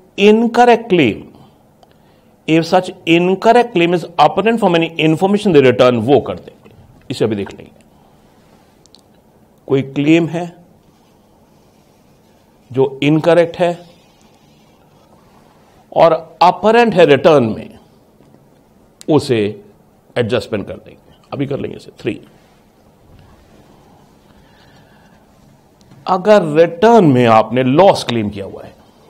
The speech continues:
रिटर्न में आपने loss claim किया हुआ है,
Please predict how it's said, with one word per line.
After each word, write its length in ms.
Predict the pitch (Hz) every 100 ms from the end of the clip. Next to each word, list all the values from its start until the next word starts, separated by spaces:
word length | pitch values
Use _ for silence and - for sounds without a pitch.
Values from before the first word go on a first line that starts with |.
| - - _ _ - - 135
रिटर्न 380 | 123 135 139 113
में 300 | 104 - - - _ _ _ _ _ -
आपने 320 | 147 160 170
loss 440 | 156 185 220 170
claim 260 | - 123 110
किया 180 | - 95
हुआ 180 | -
है, 120 | -